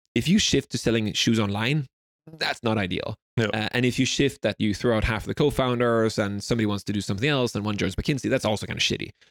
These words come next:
Speaker 1: But if you shift around kinda what you, how you wanna s-, like, what you wanna solve and definitely how you wanna solve it, like, go ahead.
Speaker 2: Yeah.
Speaker 1: Like, that's, like, what the game is for. Or you can actually have a situation where you know how you're solving something, but you actually don't know what to solve.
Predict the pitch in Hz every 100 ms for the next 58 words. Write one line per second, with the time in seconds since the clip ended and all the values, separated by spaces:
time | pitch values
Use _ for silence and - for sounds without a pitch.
0 | _ - 226 277 - 143 - 131 120 120
1 | 120 107 _ _ - - 120 131 147 151
2 | 156 151 - 147 139 147 143 143 143 -
3 | - 127 127 131 127 127 - 123 139 180
4 | - _ - 110 127 - 143 - 95 110
5 | 151 156 175 214 - - - - 123 123
6 | - 71 - - - 113 - 110 - 127
7 | - 107 - 101 98 - - - - -
8 | _ 147 254 285 139 123 - 143 120 104
9 | 113 104 - 104 101 - _ - 117 117
10 | 123 - 95 113 143 135 147 160 165 151
11 | - 269 _ _ _ - 117 120 - 123
12 | 110 101 - 135 - 320